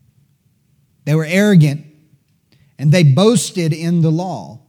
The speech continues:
as if it came from them or something. It came from God. But notice verse twenty-five. Or verse twenty-four. Listen to this.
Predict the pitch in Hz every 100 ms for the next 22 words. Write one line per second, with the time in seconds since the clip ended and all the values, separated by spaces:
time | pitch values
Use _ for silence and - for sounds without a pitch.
0 | - 123 123 117 - 107 120 - - 147
1 | 135 113 107 101 92 90 - 98 - 90
2 | 104 113 104 143 131 123 131 170 - -
3 | _ _ _ _ _ _ _ _ _ _
4 | _ _ - 139 151 190 165 139 143 139
5 | - 131 117 - _ _ _ _ _ _
6 | _ _ _ _ _ _ _ _ _ _
7 | _ _ _ _ _ _ _ _ 131 131
8 | 175 170 - 170 151 135 117 170 175 139
9 | 113 - - -